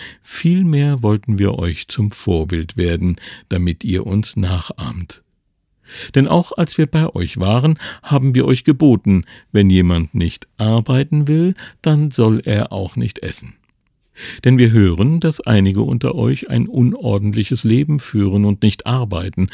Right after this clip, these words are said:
sondern unnütze Dinge treiben. Solchen aber gebieten wir und ermahnen sie im Namen unseres Herrn Jesus Christus, dass sie in Stille arbeiten und ihr eigenes Brot essen.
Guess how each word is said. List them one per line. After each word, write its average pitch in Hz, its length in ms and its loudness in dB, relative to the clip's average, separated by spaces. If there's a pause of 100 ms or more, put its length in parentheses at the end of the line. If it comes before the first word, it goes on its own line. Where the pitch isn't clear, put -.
(160)
sondern 139 400 2 (200)
unnütze 110 580 4
Dinge 92 300 -4
treiben. 95 580 -8 (640)
Solchen 160 440 4
aber 185 260 0
gebieten 151 580 2
wir 180 280 2
und 135 200 -4
ermahnen 139 640 2
sie 139 200 2
im 104 200 4
Namen 151 420 4
unseres 120 500 -2
Herrn 127 320 2
Jesus 107 440 2
Christus, 131 460 0 (320)
dass 127 180 0
sie 120 120 2
in 98 240 2
Stille 117 600 -2 (240)
arbeiten 98 640 -2
und 156 180 -2
ihr - 160 -4
eigenes 117 380 0
Brot 110 340 -8
essen. 107 400 -12